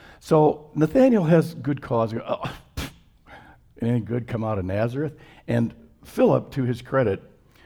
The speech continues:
doesn't do a lot of arguing. He doesn't try to convince Nathanael that, you know, this is the real deal. He doesn't, you know, go on and on and talk too long about it. All he does is simply says, "Come and see." And his excitement carries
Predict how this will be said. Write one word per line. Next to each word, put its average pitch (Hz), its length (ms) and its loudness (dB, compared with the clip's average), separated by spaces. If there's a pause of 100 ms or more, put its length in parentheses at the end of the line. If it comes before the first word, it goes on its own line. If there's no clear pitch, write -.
(200)
doesn't 139 480 0
do 131 220 0
a - 20 -2
lot 113 220 4
of 107 100 -2
arguing. 107 800 -6 (120)
He 117 120 -6
doesn't 120 300 -2
try 113 200 -2
to 117 80 -2
convince 123 800 -2 (420)
Nathanael 120 680 0
that, 107 260 -6
you 113 60 -8
know, 113 180 -4
this 120 240 -8
is 113 140 -12
the 120 100 -6
real 120 220 -2
deal. 117 400 -4 (320)
He 113 100 -4
doesn't, 127 420 0
you 123 100 -4
know, 117 160 0
go 123 220 -2
on 123 220 4
and 123 80 2
on 120 240 2
and 110 140 -4
talk 127 340 -4
too 131 140 -4
long 117 260 -2
about 113 320 0
it. - 60 -12 (260)
All 202 220 6
he 220 140 2
does 147 380 0
is 131 180 -6
simply 131 360 -4
says, 117 380 -2 (800)
"Come 277 220 6
and 302 100 2
see." 311 400 2 (1080)
And 110 140 -4
his 135 160 -2
excitement 147 580 -6
carries 113 460 -8